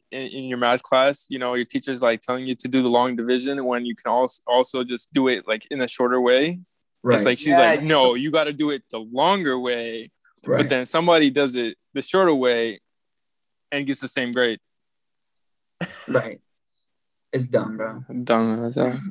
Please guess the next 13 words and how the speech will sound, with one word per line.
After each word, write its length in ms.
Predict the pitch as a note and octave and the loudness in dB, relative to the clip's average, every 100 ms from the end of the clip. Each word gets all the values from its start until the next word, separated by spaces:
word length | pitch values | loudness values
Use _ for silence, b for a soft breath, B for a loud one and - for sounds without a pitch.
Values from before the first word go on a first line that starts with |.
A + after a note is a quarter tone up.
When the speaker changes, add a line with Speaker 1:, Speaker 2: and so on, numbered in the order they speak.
| - _ _ _ - _ _ - | -16 _ _ _ -20 _ _ -20
Speaker 2:
Seven, 500 | - - - C#3 A#2 | -14 -10 2 2 2
thank 340 | - C#3 D3+ C3 | 2 2 2 0
you. 280 | A#2 G#2+ - _ | 0 0 -8 _
Thank 240 | C#3 D#3+ | 0 2
you 80 | F#3 | -2
for 120 | - | 2
having 280 | A2+ G3 D#3+ | 6 6 4
us 180 | A2+ - | -2 -4
on, 180 | A2 G#2+ | -4 -4
dude. 160 | G#2+ G2+ | -6 -6
This 180 | C3 C3 | -6 -6
was 140 | C#3 | -6
Speaker 3:
Dude, 100 | C3 | -8